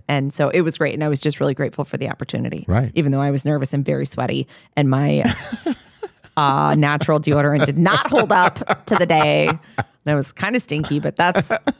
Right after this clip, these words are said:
Speaker 1: fine. My coworker said, "Play hippie games, win hippie prizes." And I was like, "That is a million percent true."
Speaker 2: There you go.
Speaker 1: Um, and yeah, just a,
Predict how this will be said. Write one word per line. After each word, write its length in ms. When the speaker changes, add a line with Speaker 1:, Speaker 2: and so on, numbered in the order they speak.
Speaker 1:
fine. 520
My 240
coworker 420
said, 260
"Play 180
hippie 260
games, 440
win 180
hippie 220
prizes." 520
And 80
I 100
was 120
like, 240
"That 260
is 360
a 120
million 500
percent 380
true." 240
Speaker 2:
There 200
you 160
go. 540
Speaker 1:
Um, 380
and 180
yeah, 180
just 180
a, 80